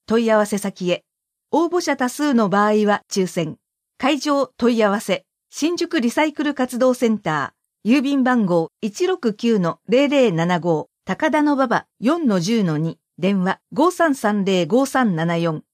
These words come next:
月曜休館。エコキャンドルの完成写真があります。次、創業セミナー、講座。スモールビジネス向け、金融のプロに聞く、創業融資のポイントとコツ。日時、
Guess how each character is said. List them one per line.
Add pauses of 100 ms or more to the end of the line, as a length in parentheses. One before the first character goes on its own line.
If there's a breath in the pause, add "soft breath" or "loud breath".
月
曜
休
館。 (460)
エ
コ
キ
ャ
ン
ド
ル
の (100)
完
成
写
真
が
あ
り
ま
す。 (560)
次、 (220)
創
業
セ
ミ
ナ
ー、
講
座。 (440)
ス
モ
ー
ル
ビ
ジ
ネ
ス
向
け、 (180)
金
融
の
プ
ロ
に
聞
く、 (140)
創
業
融
資
の
ポ
イ
ン
ト
と
コ
ツ。 (420)
日
時、